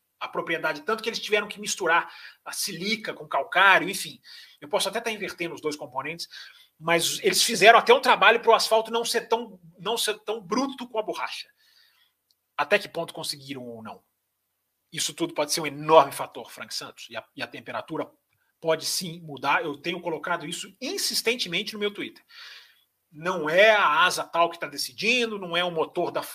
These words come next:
Red Bull que vai mais longe na reta, ou da Ferrari que vai, é, tem me-, tem mais aceleração, da Red Bull, quando eu digo vai mais longe,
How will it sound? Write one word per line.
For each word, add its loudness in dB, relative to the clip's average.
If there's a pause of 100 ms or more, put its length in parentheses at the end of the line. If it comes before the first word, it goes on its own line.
Red -6
Bull -6
que -12
vai -4
mais -6
longe -4
na -4
reta, 2
ou -8
da -6
Ferrari -4 (340)
que -18
vai, 0
é, 2
tem -4
me-, -4 (120)
tem 0
mais 2
aceleração, -4
da -4
Red -6
Bull, -10
quando -10
eu -6
digo -12
vai -2
mais -8
longe, -8